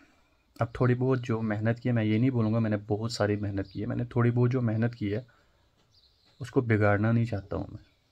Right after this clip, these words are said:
कभी कभी गुस्सा आ जाता है मेरे को, डिलीट ही कर दूँगा सारा कुछ।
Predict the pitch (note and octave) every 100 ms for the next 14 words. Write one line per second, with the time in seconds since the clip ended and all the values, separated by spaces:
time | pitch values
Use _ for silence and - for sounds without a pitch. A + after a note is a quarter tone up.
0 | _ _ _ _ _ _ _ _ _ _
1 | _ _ _ _ _ _ _ A#2 B2 C3
2 | B2 A2 - B2 A2 G2 F#2 G#2 G#2+ G#2+
3 | A2 G#2 G2+ G2 G#2 G2+ F#2+ G2 F#2+ F#2
4 | F#2 E2+ F2+